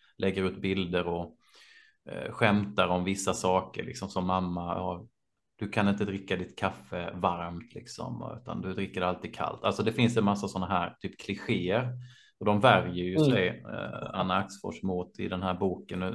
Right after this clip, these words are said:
Speaker 1: Det, det får liksom inte bli banalt. Nej, då blir det som att, hur undviker man det banala? Jo, men det är att skildra det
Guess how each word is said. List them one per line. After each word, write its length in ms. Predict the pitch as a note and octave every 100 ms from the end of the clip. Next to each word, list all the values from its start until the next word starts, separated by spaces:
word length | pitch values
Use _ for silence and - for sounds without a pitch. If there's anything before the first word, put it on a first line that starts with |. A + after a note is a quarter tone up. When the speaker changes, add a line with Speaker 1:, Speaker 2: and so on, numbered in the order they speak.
| G2+ G2+
Speaker 1:
Det, 100 | G#2
det 200 | G2+ G#2+
får 180 | - A2
liksom 260 | G#2 G#2+
inte 180 | A2 G#2+
bli 160 | G2 G2
banalt. 520 | F#2+ G2 F2+ G2 G2+
Nej, 240 | G#2 G#2
då 100 | G#2
blir 200 | G#2 A2+
det 60 | G#2
som 160 | G#2
att, 180 | F#2+ F#2+ - _
hur 280 | - A2+ A2+
undviker 460 | A#2 A#2+ G#2+ F#2+ G2
man 140 | F#2+
det 80 | F#2+
banala? 440 | F#2+ G2+ F#2+ F2+
Jo, 80 | F#2+
men 120 | G2+
det 100 | G2+
är 40 | G#2+
att 80 | G#2
skildra 340 | G#2+ G#2 F#2+
det 300 | F#2 F#2+ A#2+